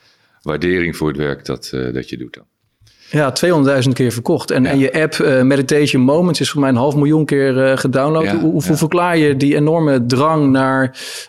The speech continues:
Speaker 2: eh, jouw methode, jouw werk? Kun je wat meer vertellen over die de methode ook?
Speaker 1: Nou,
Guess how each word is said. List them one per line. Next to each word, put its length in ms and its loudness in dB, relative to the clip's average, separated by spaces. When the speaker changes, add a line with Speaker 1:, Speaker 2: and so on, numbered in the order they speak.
Speaker 2:
eh, 100 0
jouw 180 2
methode, 640 2
jouw 220 2
werk? 340 0
Kun 120 0
je 60 2
wat 120 0
meer 140 2
vertellen 320 0
over 220 0
die 100 0
de 100 2
methode 480 2
ook? 120 -2
Speaker 1:
Nou, 120 -8